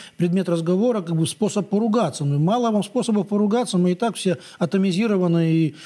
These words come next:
разделены, как бы, значит, на, на, на тысячи фракций.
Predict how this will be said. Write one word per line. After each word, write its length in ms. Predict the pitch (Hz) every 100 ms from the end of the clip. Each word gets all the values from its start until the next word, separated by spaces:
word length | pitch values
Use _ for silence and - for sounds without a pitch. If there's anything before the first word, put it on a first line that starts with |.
| - -
разделены, 540 | 147 151 185 185 214
как 160 | 180 160
бы, 100 | 160
значит, 380 | 156 160 135
на, 300 | 156 156 151
на, 140 | 151 160
на 160 | 160
тысячи 380 | 147 165 165 -
фракций. 440 | - 156 - 135